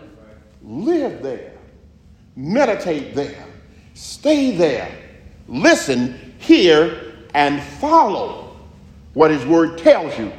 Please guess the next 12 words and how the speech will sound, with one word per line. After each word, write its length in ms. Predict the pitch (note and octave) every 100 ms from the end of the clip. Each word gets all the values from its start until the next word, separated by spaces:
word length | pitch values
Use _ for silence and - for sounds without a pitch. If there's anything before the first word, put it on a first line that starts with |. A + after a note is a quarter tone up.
| - - - -
to 80 | B2+
give 220 | C#3 E3+
you 100 | D#3+
the 100 | C#3+
best 760 | B2 - C4 F4+ - - - - - - - - -
answers 540 | A3 A#3+ - E3 D#3+
and 180 | E3 D#3+
results 400 | D3+ C3 A3 -
to 80 | F3
whatever 260 | F#3 F3
you're 120 | E3+
experiencing. 520 | F3 - A3 E3+ -